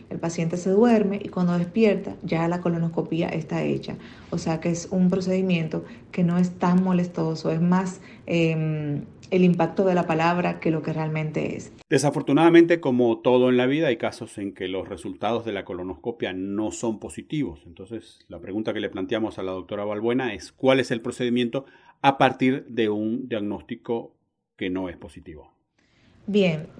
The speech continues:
Speaker 1: cuando te hacen una colonoscopia y aparece algo malo y eso da positivo en una biopsia para malignidad, el siguiente paso a seguir es hacerte un rastreo con estudios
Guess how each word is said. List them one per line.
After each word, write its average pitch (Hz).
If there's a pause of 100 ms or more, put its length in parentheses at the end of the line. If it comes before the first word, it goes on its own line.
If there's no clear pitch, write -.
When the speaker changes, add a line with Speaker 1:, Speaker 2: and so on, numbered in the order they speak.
Speaker 1:
cuando 240
te 240
hacen 233
una 311
colonoscopia 226 (480)
y 214
aparece 185
algo 220
malo 170
y 175
eso 202
da 180
positivo 190
en 185
una 185
biopsia 175
para 175
malignidad, 170 (500)
el 202
siguiente 214
paso 240
a 226
seguir 220
es 233 (280)
hacerte 190
un 214
rastreo 196
con 196
estudios 196